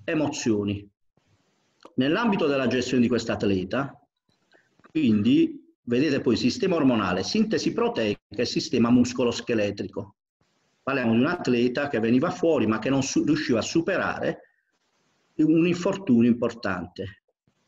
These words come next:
Nell'analisi sistemica, qui vi farò vedere alcuni dati, nell'analisi sistemica di questo individuo viene fuori che c'è una problematica di ordine emotivo importante. C'è una separazione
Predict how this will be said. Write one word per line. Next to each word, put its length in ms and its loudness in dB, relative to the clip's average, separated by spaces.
Nell'analisi 1000 0
sistemica, 1000 -2
qui 200 -2
vi 60 -2
farò 220 -2
vedere 300 0
alcuni 380 -2
dati, 520 -4
nell'analisi 600 0
sistemica 400 0
di 100 0
questo 220 -2
individuo 480 2
viene 220 2
fuori 600 0
che 140 -6
c'è 180 -4
una 180 0
problematica 800 -2
di 100 2
ordine 400 0
emotivo 440 0
importante. 800 -6
C'è 240 -4
una 500 2
separazione 1200 -2